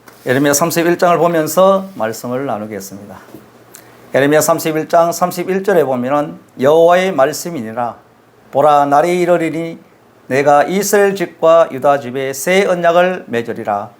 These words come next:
고 이렇게 말씀하고 있습니다. 새 언약을 맺으리라고 하나님께서 이스라엘 백성들에게 약속하신 말씀입니다. 이 새 언약을 주시겠다고 한 말씀은 바로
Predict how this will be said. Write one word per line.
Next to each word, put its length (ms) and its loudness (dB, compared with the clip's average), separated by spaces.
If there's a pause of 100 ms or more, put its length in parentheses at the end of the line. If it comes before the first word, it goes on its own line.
(240)
고 100 -2
이렇게 220 2
말씀하고 540 2
있습니다. 520 -8 (880)
새 220 2
언약을 420 4
맺으리라고 800 0 (340)
하나님께서 960 0 (260)
이스라엘 340 0
백성들에게 580 -2
약속하신 600 0
말씀입니다. 720 -4 (800)
이 80 2
새 180 2
언약을 400 4
주시겠다고 880 0 (300)
한 100 -8
말씀은 600 -4 (180)
바로 220 0